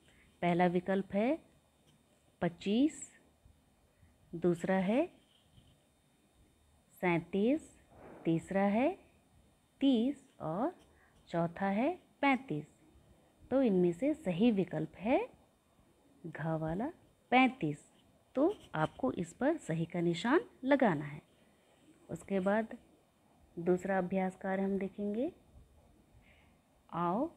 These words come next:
करें। नीचे एक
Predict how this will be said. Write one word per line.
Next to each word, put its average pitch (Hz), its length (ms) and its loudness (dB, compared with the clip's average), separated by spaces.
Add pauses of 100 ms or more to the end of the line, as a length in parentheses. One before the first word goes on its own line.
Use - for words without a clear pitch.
(120)
करें। 180 380 2 (2500)
नीचे 247 460 6
एक 208 480 2